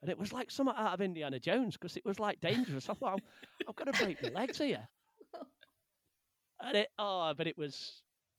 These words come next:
Speaker 1: it was worth it. It was worth it. So, um, I can't wait to see it. I genuinely can't wait to go back, 'cause
Speaker 2: Yeah.
Speaker 1: I completely freaked when that scene was on, and I'm like,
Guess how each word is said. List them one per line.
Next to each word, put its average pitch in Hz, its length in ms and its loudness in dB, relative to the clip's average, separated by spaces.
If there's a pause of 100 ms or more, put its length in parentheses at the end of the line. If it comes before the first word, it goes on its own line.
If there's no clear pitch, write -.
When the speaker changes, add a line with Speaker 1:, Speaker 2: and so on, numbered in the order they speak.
(200)
Speaker 1:
it 151 100 0
was 160 160 -6
worth 156 300 6
it. 110 120 -10 (600)
It 165 100 2
was 156 160 -2
worth 139 300 2
it. 110 160 -10 (320)
So, 135 400 0 (1040)
um, 139 400 -8 (180)
I 147 40 -6
can't 185 220 6
wait 180 240 6
to - 80 -10
see 175 200 0
it. 107 140 -2 (360)
I 127 80 -6
genuinely 143 560 -4
can't 139 260 -6
wait 131 280 -10
to 127 400 -8 (1000)
go 135 180 -2
back, 127 240 -6
'cause 135 160 -10
Speaker 2:
Yeah. 139 100 -6
Speaker 1:
I - 20 -10
completely 160 600 -6
freaked - 420 -4
when 123 180 -2
that 127 160 -4 (360)
scene 135 280 -6
was 117 140 -10
on, 113 180 -8
and 110 100 -12
I'm 120 160 -10
like, 113 200 -8